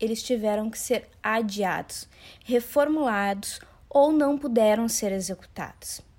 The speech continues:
E pra isso, pra lidar com essa frustração, é fundamental ter autoconhecimento.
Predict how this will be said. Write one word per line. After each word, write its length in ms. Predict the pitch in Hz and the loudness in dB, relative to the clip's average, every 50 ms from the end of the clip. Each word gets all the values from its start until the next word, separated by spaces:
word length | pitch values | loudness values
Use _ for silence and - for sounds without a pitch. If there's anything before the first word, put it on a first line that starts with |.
| - - - - - - - - - - | -20 -20 -20 -20 -20 -20 -20 -10 -6 -6
E 80 | 254 | -4
pra 320 | 226 - 277 254 262 339 339 | 0 4 6 6 6 6 4
isso, 520 | 269 240 233 277 349 - - - 220 165 - - _ - | 2 2 2 2 0 0 0 -2 -4 -6 -8 -14 _ 2
pra 140 | - 240 | 4 4
lidar 420 | 247 240 247 202 196 214 208 285 339 | 4 4 2 2 4 4 4 2 2
com 80 | - 311 | -2 -4
essa 220 | 285 - - 240 | -4 -4 -4 -8
frustração, 960 | - - - 233 269 294 - - 294 240 233 226 - - 190 180 190 208 220 - - - - - | -8 -6 -4 -4 -4 -4 -4 -4 -4 -4 -2 -2 -2 -2 0 0 0 0 -4 -8 -14 -20 -10 -6
é 120 | - 220 226 | -4 -4 -4
fundamental 1000 | - - - - 302 320 349 339 339 311 302 285 277 269 - 254 214 214 220 226 | -4 -6 -4 -2 0 0 2 2 2 2 2 0 0 -2 0 0 0 0 0 0
ter 180 | - 240 226 | -2 -2 0
autoconhecimento. 1120 | 214 196 190 190 190 - - - 208 196 185 185 - - 226 190 151 - - - - - | 0 2 0 0 -2 -6 -10 -8 -6 -4 -4 -4 -4 -4 -4 -6 -6 -8 -10 -18 -20 -20